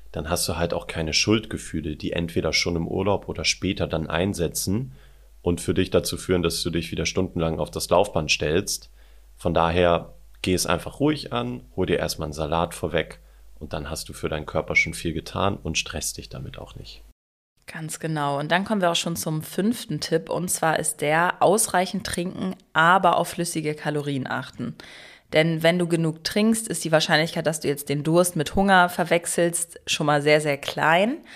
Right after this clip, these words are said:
Speaker 2: Und das trifft natürlich nur zu, wenn du Wasser oder auch ungesüßten Tee trinkst. Und worauf sollte man denn besonders aufpassen, Lars?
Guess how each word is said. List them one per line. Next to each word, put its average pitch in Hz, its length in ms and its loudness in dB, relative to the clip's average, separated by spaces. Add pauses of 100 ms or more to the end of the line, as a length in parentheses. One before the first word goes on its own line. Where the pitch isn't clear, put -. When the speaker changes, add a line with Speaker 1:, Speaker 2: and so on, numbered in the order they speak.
(340)
Speaker 2:
Und 202 500 0
das 160 140 4
trifft - 240 -4
natürlich 160 540 0
nur 175 240 2
zu, 175 280 0
wenn 151 160 4
du 143 120 -2
Wasser 156 480 4
oder 143 180 4
auch 139 140 4
ungesüßten 143 720 -2
Tee 143 260 -4
trinkst. 143 720 -6 (520)
Und 180 380 0
worauf 170 320 2
sollte 160 240 0
man 156 160 -2
denn 147 140 -4
besonders 143 400 -6
aufpassen, 135 680 -4
Lars? 127 420 -8